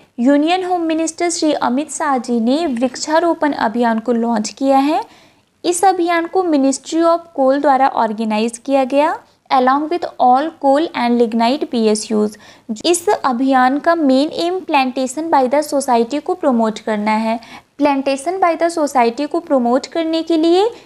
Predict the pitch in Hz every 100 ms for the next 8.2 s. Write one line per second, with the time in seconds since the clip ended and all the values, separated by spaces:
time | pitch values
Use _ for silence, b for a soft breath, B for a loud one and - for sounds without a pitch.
0 | _ 277 269 240 262 - 320 330 294 285
1 | - 240 220 233 226 233 320 262 226 220
2 | - 240 233 226 240 240 311 320 262 262
3 | - 370 508 B B B - 226 226 247
4 | 330 370 359 320 330 349 427 330 262 254
5 | 294 339 339 330 311 320 330 370 359 294
6 | 285 233 247 254 294 254 233 233 226 277
7 | 240 240 392 311 214 214 - 220 214 208
8 | 220 226